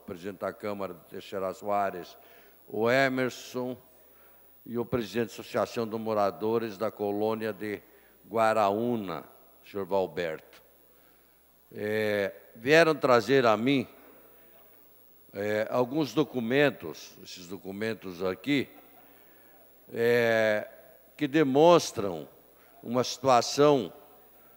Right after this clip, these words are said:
preocupante, pelo menos pelo que falaram, importante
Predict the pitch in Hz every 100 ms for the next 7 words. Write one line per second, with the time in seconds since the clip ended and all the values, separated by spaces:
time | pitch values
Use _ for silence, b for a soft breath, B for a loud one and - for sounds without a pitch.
0 | _ - 131 123 127 - - 151 151 113
1 | 98 78 - 110 110 104 120 127 95 -
2 | - 101 95 95 104 104 117 151 135 87
3 | 71 - - - B B B B B -
4 | 123 107 120 127 117 - 151 139 - 90